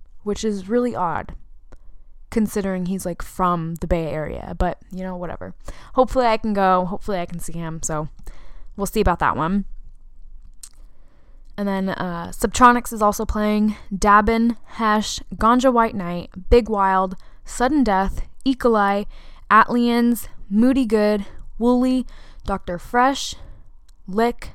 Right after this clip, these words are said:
Rez, Boombox Cartel, L S Dream, Oliver Tree, and Peekaboo. There are so many artists on here that I wanna see.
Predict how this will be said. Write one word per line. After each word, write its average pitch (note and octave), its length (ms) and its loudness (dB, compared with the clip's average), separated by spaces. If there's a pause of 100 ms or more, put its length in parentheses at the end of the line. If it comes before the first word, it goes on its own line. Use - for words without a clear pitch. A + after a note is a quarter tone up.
(380)
Rez, F#3+ 500 0 (640)
Boombox B3+ 480 6
Cartel, F#3 580 -4 (260)
L A#3+ 140 10
S A#3 240 4
Dream, F#3+ 480 -2 (400)
Oliver A#3+ 380 4
Tree, G3+ 420 -4 (140)
and C4 420 2 (500)
Peekaboo. - 640 -2 (1040)
There A3+ 120 0
are A#3 180 2
so A#3 720 2
many G#3 600 0 (400)
artists G3 360 2
on F#3 180 0
here E3+ 420 -4
that F3+ 180 -4
I F3+ 60 -2
wanna E3+ 240 -4
see. G#3+ 420 -6